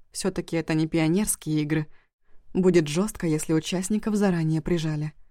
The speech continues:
«Мне нужны все личные дела участников.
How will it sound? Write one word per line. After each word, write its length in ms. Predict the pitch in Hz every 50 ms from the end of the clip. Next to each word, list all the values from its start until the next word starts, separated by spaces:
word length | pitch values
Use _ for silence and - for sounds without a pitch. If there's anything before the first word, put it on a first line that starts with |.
| - _ - - - - _ - - - - - _ _ _ _ _ _ - - _ - _ - - _ - - _ -
«Мне 260 | - - 240 240 226
нужны 320 | 214 202 202 190 202 208
все 240 | 190 - - - 277
личные 380 | 208 185 160 - - - 175 170
дела 260 | 160 170 165 165 165
участников. 800 | 165 160 - 180 170 160 - - 180 175 - 170 - - -